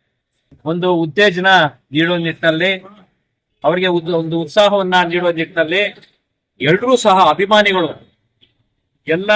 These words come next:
ಒಂದು ದೇವಸ್ಥಾನಗಳಲ್ಲಿ ಪೂಜೆಗಳನ್ನ ನೆರವೇರಿಸ್ತಕ್ಕಂಥ ಕಾರ್ಯಗಳನ್ನ ಸುಮಾರು ದಿವಸಗಳಿಂದ ಮಾಡ್ಕೊಂತ ಬಂದಿದ್ದಾರೆ. ಅದೇ ನಿಟ್ಟಿನಲ್ಲಿ ಇವತ್ತಿನ ದಿವಸ ನಮ್ಮ ಶಿಡ್ಲಘಟ್ಟದಲ್ಲೂ ಸಹ ಆರ್ ಸಿ ಬಿ ಪ-,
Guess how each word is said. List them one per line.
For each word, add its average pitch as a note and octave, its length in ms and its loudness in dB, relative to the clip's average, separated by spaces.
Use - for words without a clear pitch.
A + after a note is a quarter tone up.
ಒಂದು F#3+ 300 -4
ದೇವಸ್ಥಾನಗಳಲ್ಲಿ F3+ 880 -4
ಪೂಜೆಗಳನ್ನ G3+ 580 0
ನೆರವೇರಿಸ್ತಕ್ಕಂಥ F#3 840 -10
ಕಾರ್ಯಗಳನ್ನ E3+ 560 -6
ಸುಮಾರು F3 380 -8
ದಿವಸಗಳಿಂದ D#3+ 460 -10
ಮಾಡ್ಕೊಂತ D#3 440 -6
ಬಂದಿದ್ದಾರೆ. D3 500 -2
ಅದೇ F3 260 -2
ನಿಟ್ಟಿನಲ್ಲಿ F#3 460 -2
ಇವತ್ತಿನ F3+ 400 -2
ದಿವಸ E3+ 180 -6
ನಮ್ಮ E3+ 200 -4
ಶಿಡ್ಲಘಟ್ಟದಲ್ಲೂ G3+ 760 -4
ಸಹ F3+ 200 -2
ಆರ್ F3 220 2
ಸಿ G3+ 160 -4
ಬಿ F#3+ 160 2
ಪ-, F#3 180 -2